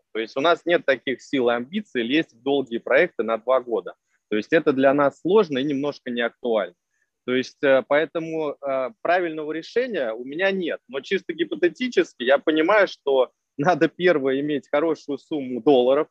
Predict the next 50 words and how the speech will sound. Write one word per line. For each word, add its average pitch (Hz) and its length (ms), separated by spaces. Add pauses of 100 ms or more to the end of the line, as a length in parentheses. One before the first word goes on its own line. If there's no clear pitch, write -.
потому 139 320
что 135 360 (300)
все - 280
сейчас 139 340
торгуется 143 540
в 127 80
долларах. 143 460 (340)
Поэтому 139 320
если 156 240
она 151 220
у 143 80
тебя 147 300
есть, 147 320
то 139 80
ты 147 140
можешь 139 360
себя 131 240
как 139 200
минимум 131 360
застраховать 143 680
в 143 80
этом. - 300 (240)
Но 139 140
и 170 80
то 190 220
это 147 220
не 139 140
панацея, 151 680
так 131 180
как 131 160
сейчас 139 380
доллар 139 300
стоит 139 360
на 139 100
месте, 160 460
но 127 160
мы 139 120
видим 156 300
все, 135 180
как 127 200
материалы 127 500
растут. 151 400 (420)
Вот. 117 380
Ну 127 100
а 135 60
второе, 180 380
это, 180 120
наверное, 160 440
надо 165 220
покупать 156 440